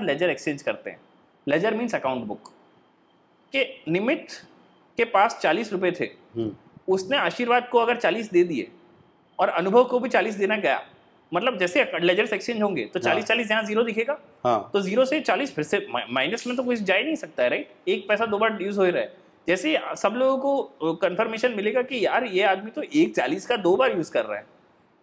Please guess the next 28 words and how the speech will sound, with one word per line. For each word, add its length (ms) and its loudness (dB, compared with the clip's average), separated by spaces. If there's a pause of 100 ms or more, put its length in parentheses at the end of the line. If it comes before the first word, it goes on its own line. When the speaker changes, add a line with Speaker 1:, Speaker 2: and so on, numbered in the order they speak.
(220)
Speaker 1:
तुरंत 240 2
पकड़ा 260 0
जाएगा। 300 -8 (300)
तो 60 0
ये 320 0
basically 560 0
based 200 0
है 60 0
ट्रिपल 360 -2
accounting 400 -4
के 100 -8
ऊपर। 240 -12 (880)
एक 120 -4
concept 360 0
होता 180 0
है 120 0
यूटीएक्सओ, 680 -4 (260)
unspent 360 -4
transaction 480 -2
output। 360 -6 (480)
Accounting 400 -2
का 60 2
बहुत 160 2
famous 260 -4
concept 440 -2
है 60 0
ट्रिपल 340 -2
accounting, 400 -4